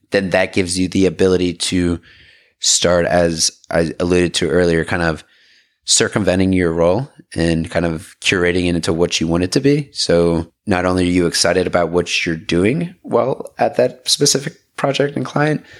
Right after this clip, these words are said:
but you're providing extreme amount of value that was not originally in your statement of work.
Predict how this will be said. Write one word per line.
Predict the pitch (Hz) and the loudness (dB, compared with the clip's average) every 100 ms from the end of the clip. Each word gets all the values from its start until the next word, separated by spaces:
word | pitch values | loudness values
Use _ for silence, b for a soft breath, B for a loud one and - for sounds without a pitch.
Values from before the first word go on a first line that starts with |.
| B B _ - | B B _ -2
but | 95 92 95 | -2 -2 0
you're | 92 85 | 2 2
providing | - 87 87 87 87 85 - | -2 0 2 2 2 0 -2
extreme | 95 - 90 85 | -4 0 0 0
amount | 82 82 | 0 0
of | 80 | 0
value | 85 82 82 | 0 2 0
that | 80 82 - | 0 0 0
was | 82 80 | 0 0
not | 82 | 0
originally | 80 82 80 82 | 0 -2 -2 -4
in | 80 | -8
your | 76 | -8
statement | - - 78 - | -10 -10 -12 -14
of | 57 | -14
work. | - | -16